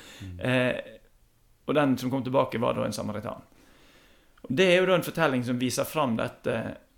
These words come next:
Speaker 2: med å, eh, være takknemlig, eh, som når, eh, f-, for det du har fått. Eh, og jeg tenker at svaret på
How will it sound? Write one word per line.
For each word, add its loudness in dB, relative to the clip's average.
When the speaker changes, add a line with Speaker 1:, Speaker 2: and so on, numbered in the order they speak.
Speaker 2:
med -4
å, -2
eh, -8
være -4
takknemlig, -2
eh, -8
som -6
når, -8
eh, -8
f-, -20
for -8
det 0
du -4
har -4
fått. -12
Eh, -10
og 2
jeg 0
tenker -2
at -4
svaret 2
på -2